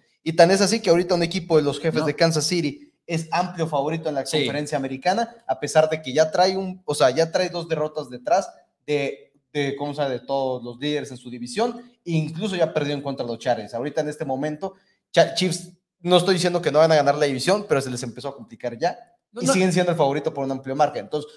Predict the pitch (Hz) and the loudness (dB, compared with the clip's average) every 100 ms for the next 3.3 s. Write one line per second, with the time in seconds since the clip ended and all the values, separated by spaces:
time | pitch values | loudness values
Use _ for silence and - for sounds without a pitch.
0 | _ 151 208 214 220 214 165 160 165 160 | _ -2 0 4 2 2 0 0 0 -2
1 | 139 156 160 156 127 - - 127 120 113 | 0 0 0 -4 -6 -12 -8 -6 -2 -4
2 | 113 117 - 123 139 156 156 131 - 117 | -4 -8 -6 -4 -4 -4 -6 -10 -16 -18
3 | 98 - | -18 -20